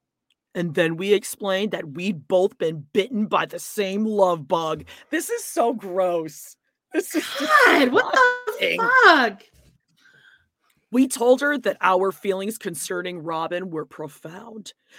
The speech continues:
Speaker 1: We told her that, I, oh, I'm sorry. We explained that we fully intended to look into getting to know Robin better if she was open to it. Robin, I'm sorry, Reba got a little giddy. She loves Robin and she loves us.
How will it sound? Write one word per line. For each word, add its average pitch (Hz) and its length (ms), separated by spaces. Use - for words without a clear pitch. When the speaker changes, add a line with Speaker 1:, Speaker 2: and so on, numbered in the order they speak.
Speaker 1:
We 131 160
told 160 300
her 185 80
that, 165 160
I, 170 80
oh, 170 140
I'm 151 100
sorry. 160 300
We 226 160
explained 240 680
that 180 180
we 196 220
fully 240 580
intended 220 680
to 196 120
look 160 420
into 165 180
getting 156 420
to 185 120
know 156 160
Robin 156 480
better 151 400
if 151 80
she - 160
was 160 260
open 151 360
to 151 200
it. 151 180
Robin, 165 580
I'm 165 140
sorry, 160 180
Reba 180 480
got 160 240
a 160 60
little 156 320
giddy. 165 460
She 262 280
loves 180 360
Robin 185 360
and 165 120
she - 260
loves 156 420
us. - 360